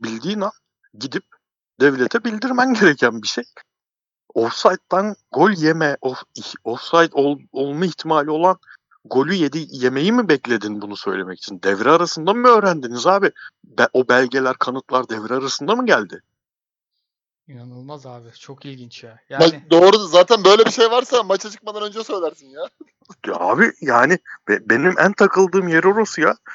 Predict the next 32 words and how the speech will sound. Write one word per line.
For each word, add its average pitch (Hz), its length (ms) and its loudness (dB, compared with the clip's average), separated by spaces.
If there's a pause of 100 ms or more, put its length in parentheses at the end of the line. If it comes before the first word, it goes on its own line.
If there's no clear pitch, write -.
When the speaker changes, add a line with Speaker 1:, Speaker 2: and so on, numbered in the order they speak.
(540)
Speaker 1:
Yoksa 131 420 0 (560)
bir 104 160 -8
de 190 100 4
yani 123 240 2
üstüne 175 440 -2
de 233 200 2
aynı 214 280 2
konuşmanın 170 480 -4
içinde 131 300 -10
bu 185 80 -12
kadar 190 280 2
şeyi 120 240 -8
söyle 101 320 -6
işte. - 240 -16 (240)
Yenilen 139 500 0
gole 147 260 -2
kahpece 180 480 -2
gol 135 240 -2
yiyen 113 400 -6
diyen 98 200 -10
insan, 104 320 -12 (340)
işte - 220 -8
fetö 123 420 -6
bilmem 185 380 -4
ne 185 120 -10
diyen 165 180 -6
insan, 156 320 -10 (880)
e, 110 40 -6 (160)
"İnsanlarımızı 170 720 -2
sokağa 170 420 -2
dökmek 196 300 -6
istiyorlar." 190 460 -4